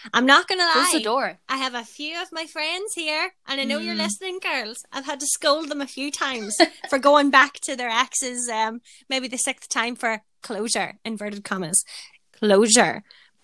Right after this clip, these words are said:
Speaker 1: Uh, and then
Speaker 2: Closure.
Speaker 1: they'll come back to me, you know, they've half an eyelash on,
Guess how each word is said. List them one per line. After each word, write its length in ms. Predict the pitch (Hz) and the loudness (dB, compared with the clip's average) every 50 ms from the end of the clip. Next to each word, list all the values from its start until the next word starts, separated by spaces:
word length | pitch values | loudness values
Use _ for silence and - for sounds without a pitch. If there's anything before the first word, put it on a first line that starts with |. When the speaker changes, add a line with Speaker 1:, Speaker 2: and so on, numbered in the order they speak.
| _ | _
Speaker 1:
Uh, 280 | - 233 226 208 202 185 | 6 8 8 8 6 2
and 40 | - - _ - | -4 -10 _ -2
then 80 | 240 262 | 2 4
Speaker 2:
Closure. 260 | 202 190 - - 185 180 | 4 4 6 6 4 4
Speaker 1:
they'll 80 | 202 | 4
come 100 | 240 254 254 | 4 2 4
back 180 | 240 240 247 | 2 2 2
to 100 | - 285 | 0 -4
me, 180 | 233 233 226 220 220 | -4 -4 -4 -4 -6
you 60 | 233 226 | -6 -6
know, 140 | 226 220 220 | -6 -6 -6
they've 160 | 226 220 - | -8 -10 -6
half 260 | - - 269 277 277 302 | 2 4 4 4 4 4
an 100 | 285 254 | 2 2
eyelash 440 | 220 226 233 233 220 240 220 - | 2 2 2 2 2 0 0 -4
on, 320 | 254 226 233 233 240 240 | -6 -6 -6 -6 -8 -12